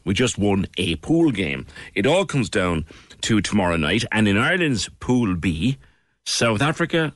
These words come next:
Scotland and Ireland. Three of them, and any two of the three could come out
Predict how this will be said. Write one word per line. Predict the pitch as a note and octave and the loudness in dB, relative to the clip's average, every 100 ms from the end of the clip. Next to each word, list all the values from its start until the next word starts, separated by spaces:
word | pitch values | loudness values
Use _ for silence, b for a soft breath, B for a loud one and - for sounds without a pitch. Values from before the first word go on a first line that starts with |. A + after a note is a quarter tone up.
| - | -8
Scotland | - - - C3 A2 A2+ A2 G#2 - | -6 -4 0 -2 0 0 0 -2 -2
and | G#2+ - | -2 0
Ireland. | A2 G2+ E2 C2 A#1+ - _ _ _ _ _ _ _ _ | 2 0 0 -4 -10 -18 _ _ _ _ _ _ _ _
Three | - D3 G3 | -4 0 2
of | C3+ | 2
them, | G#2+ A2+ - _ _ _ _ | 0 -4 -8 _ _ _ _
and | G#2 G2+ - - - | -2 0 -2 -6 -2
any | C#3 D3 C#3 | 2 2 0
two | - C#3+ B2 | 0 0 0
of | G#2 | 0
the | G2+ | -2
three | F#2+ - G2 D2 - _ _ _ _ _ | -2 0 0 -2 -10 _ _ _ _ _
could | - A#2+ F#2 | 0 0 2
come | A2 | 0
out | F#2+ D2 - | 2 0 -4